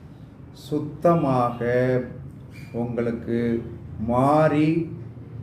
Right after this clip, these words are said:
நோயற்ற வாழ்வே குறைவற்ற செல்வம் என்று சொல்லக்கூடிய அற்புதமான நிலைமைக்கு உங்களால் வர முடியும். இந்த நான் சொன்ன இந்த மருத்துவம் சார்ந்த இந்த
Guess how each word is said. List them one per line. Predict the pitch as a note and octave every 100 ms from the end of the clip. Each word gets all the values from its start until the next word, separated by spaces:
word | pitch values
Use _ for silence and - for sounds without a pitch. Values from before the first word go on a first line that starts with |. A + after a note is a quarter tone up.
| - B2
நோயற்ற | C3 D#3 E3+ E3+ E3+ E3+ D3
வாழ்வே | C3+ C3+ C3+ C#3 C#3+ C#3 B2+
குறைவற்ற | C#3+ D#3 D3+ - C3
செல்வம் | B2+ B2+ B2+ A#2+ A#2
என்று | A#2 A#2 A2+
சொல்லக்கூடிய | A2+ A2+ A2 A2 A2 G#2+ G#2+ G#2+ G2+ - - -
அற்புதமான | A2 B2 B2+ D3+ D3 C#3+ C#3 D3 D#3 D#3
நிலைமைக்கு | B2+ B2+ C3+ C3+ C3 B2+ B2 - - - - - -
உங்களால் | A#2 A2+ A#2+ C3 C#3 D3 - - - - - A2
வர | A#2+ B2 C3+
முடியும். | C3 C3+ D#3 E3+ F#3+ F#3 - - - - - A#2+
இந்த | B2 C3 B2+ B2 A#2+ A#2 A#2 A2 G#2 A#2+
நான் | B2 B2+ B2
சொன்ன | C3+ C3+ D3 D3+ C3+
இந்த | A#2 A#2
மருத்துவம் | G#2+ A#2 C3 D3 C3 C#3 B2+ A#2 A2 G#2+
சார்ந்த | - A#2+ A#2 A#2 A2 A2+ A2
இந்த | G#2+ A2 G#2 G#2+ G#2 G2+